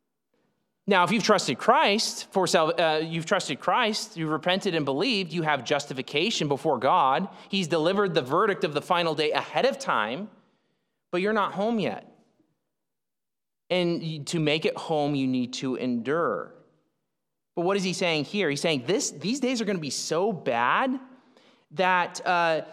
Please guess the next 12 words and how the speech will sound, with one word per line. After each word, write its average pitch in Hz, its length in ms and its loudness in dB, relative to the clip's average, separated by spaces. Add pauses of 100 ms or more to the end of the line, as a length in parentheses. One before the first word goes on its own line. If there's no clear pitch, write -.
(180)
if 180 140 -4
they 185 140 0
kept 196 340 -2
on 202 240 2
going, 160 480 2
they 156 100 2
ran 160 320 2
their 160 140 0
course, 175 400 -2
so 214 220 -2
to 220 80 -4
speak, 233 680 -6